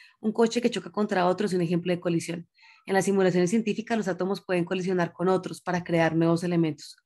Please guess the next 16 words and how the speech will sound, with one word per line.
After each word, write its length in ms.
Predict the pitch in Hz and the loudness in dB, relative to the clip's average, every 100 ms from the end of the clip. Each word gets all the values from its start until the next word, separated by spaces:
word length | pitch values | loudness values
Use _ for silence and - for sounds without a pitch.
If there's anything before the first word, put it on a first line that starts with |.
| _ - - - - | _ -20 -20 -20 0
En 120 | 214 | 4
el 80 | 214 | 6
modelo 280 | 202 208 | 6 6
de 40 | 240 | 4
transporte, 560 | 247 196 - 180 175 170 | 2 -2 -2 -2 -2 -2
un 140 | 202 | -2
agente 260 | 190 202 208 | 0 -2 -4
transporta 460 | 196 175 175 165 165 | -8 -6 -4 0 2
a 60 | |
otro. 220 | 160 156 - _ _ - _ | 2 0 -12 _ _ -20 _
En 100 | 190 | 0
la 100 | 185 | 4
vida 200 | 180 180 | 4 2
real, 340 | 208 185 180 - | 2 0 0 0
un 120 | 214 | -4
coche 420 | - 202 240 285 | -2 -4 -6 -10